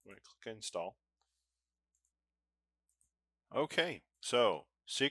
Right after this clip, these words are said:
L Server Manager Studio is completed. Okay, so you're looking for S Q L Server Manager Studio. Yep, here it is right here. Okay,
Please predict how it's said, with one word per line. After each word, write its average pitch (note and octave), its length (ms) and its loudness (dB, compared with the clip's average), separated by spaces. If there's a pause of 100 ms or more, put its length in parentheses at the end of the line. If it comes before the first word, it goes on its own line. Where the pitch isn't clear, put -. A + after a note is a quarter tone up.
L D#3 120 -2
Server A#2+ 480 0
Manager G#2 360 0
Studio F#2 500 -2
is F2 120 -10
completed. - 500 -8 (760)
Okay, A#2 340 0
so - 140 -2
you're B2 200 0
looking C#3+ 320 -2
for A#2+ 280 -2
S - 140 0
Q C3 140 -2 (100)
L C#3+ 340 -4 (1300)
Server B2+ 260 2
Manager A#2+ 340 0
Studio. B2+ 320 -4
Yep, F2 260 -6
here G#2 120 -8
it G2+ 60 -10
is G2 140 -8
right G2 120 -10
here. F#2 180 -10 (4000)
Okay, D3 320 8